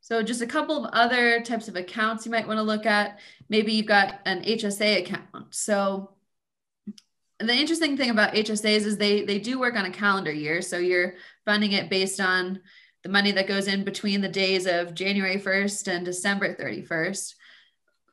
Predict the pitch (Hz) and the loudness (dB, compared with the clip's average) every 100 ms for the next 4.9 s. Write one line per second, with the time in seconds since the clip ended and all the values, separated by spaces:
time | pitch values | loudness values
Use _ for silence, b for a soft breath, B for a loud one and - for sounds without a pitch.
0 | - 214 196 196 277 269 285 262 247 226 | 0 4 4 2 0 0 0 0 0 2
1 | 214 208 - _ 196 214 220 208 196 - | 2 -2 -6 _ 2 4 4 0 -4 -2
2 | 214 202 196 180 170 180 233 233 233 240 | 0 2 2 0 0 0 0 -2 -6 -6
3 | 240 254 254 247 254 240 240 240 254 240 | -6 -4 -4 -4 -2 -2 -2 -2 -4 -2
4 | 226 226 214 - 208 220 196 190 - | 0 0 -2 -4 -2 0 0 -2 -8